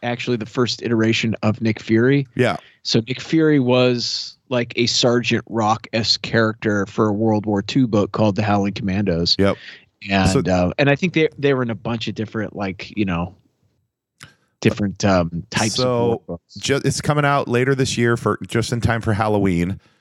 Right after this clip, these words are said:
Speaker 2: Um,
Speaker 1: Mm-hmm.
Speaker 2: new four-issue miniseries. Ooh, you're gonna like this. It's set in World War Two.
Speaker 1: E-,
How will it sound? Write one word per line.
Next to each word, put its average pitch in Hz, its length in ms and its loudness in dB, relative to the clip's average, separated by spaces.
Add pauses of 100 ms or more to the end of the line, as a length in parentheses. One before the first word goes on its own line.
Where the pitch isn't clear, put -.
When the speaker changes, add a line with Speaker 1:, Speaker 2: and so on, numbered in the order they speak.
(320)
Speaker 2:
Um, 87 760 0
Speaker 1:
Mm-hmm. 98 60 -6
Speaker 2:
new 123 140 0
four-issue 123 560 0
miniseries. 107 840 2 (340)
Ooh, 107 60 4
you're 120 180 2
gonna 151 140 2
like 104 200 2
this. 107 340 0
It's 95 120 -6
set 123 320 0
in 104 160 0
World 107 260 2
War 92 220 2
Two. 90 420 0 (1700)
Speaker 1:
E-, 147 100 -2